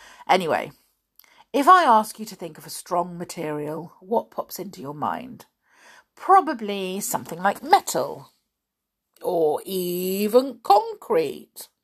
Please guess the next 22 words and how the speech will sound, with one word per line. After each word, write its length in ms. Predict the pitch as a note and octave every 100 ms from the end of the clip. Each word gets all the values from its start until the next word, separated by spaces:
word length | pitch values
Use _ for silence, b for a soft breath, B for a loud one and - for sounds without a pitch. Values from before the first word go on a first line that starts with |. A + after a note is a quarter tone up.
| _ _ b b b b b -
Oh, 180 | C4+ D#4
all 200 | F#3 G#3+
right, 280 | E3+ D3
smarty 440 | - F3+ D3+ D#3+ -
pants, 540 | F#3+ C#3+ F#3 - -
diamond 720 | - G#3+ F#3+ F3 D3+ C#3+ C#3
then. 460 | F3 B2+ C3+ A#2+ - _ -
<laughs> 120 | - - _ _ _ _ B B B
But 160 | - C3
not 360 | G#3+ D#4 - _ _
bone, 500 | B3 F3 A2 A2 F#2
right? 580 | A#2+ D3 E4+ B3 - - - _ _ _ _ _ _ b b b b b b b
'Cause 180 | - A3+
bone 800 | - - D#4+ G4 A3 D#3 E3+ F3+ -
may 320 | F#3 F#3+ G#3
not 200 | B3+ -
seem 340 | - F#3 D#3+
like 260 | D#3+ E3 -
a 40 |
particularly 1160 | - - - - - - - F#3 D#3 C3+ C3 E3+
strong 920 | - - - - F#3 D3+ B2+ A#2+ D#3+
material. 880 | G3 A3+ E4 E4 D#4 D#3+ C3 A#2+ C#3+